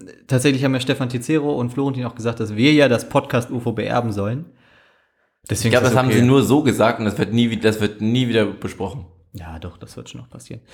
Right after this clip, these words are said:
Speaker 1: Und jedenfalls haben die,
Speaker 2: <laughs>
Speaker 1: ist dieses neue Spiel von Gute Arbeit Originals, das Namensspiel, ist einfach, die zeigen ein Bild von einer Person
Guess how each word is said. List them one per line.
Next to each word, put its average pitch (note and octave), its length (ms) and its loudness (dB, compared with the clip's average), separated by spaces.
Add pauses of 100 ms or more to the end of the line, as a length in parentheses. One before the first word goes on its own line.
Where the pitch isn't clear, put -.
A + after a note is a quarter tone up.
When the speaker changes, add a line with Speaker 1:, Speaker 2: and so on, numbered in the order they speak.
(280)
Speaker 1:
Und A#2 380 2
jedenfalls B2 560 2
haben B2+ 200 4
die, B2 180 4
Speaker 2:
<laughs> A#2+ 80 -4
Speaker 1:
ist B2+ 140 -2
dieses C3 180 2
neue D3+ 220 4
Spiel E3 240 2
von C#3+ 140 0
Gute D#3 200 -2
Arbeit B2+ 200 2
Originals, A#2+ 540 0
das A2 160 -2
Namensspiel, B2+ 720 0 (100)
ist C3+ 160 -4
einfach, D#3 300 -2
die B2 140 -2
zeigen D#3 320 2
ein C#3 80 -2
Bild E3 180 0
von F3 140 -4
einer D#3+ 100 -2
Person E3 560 -4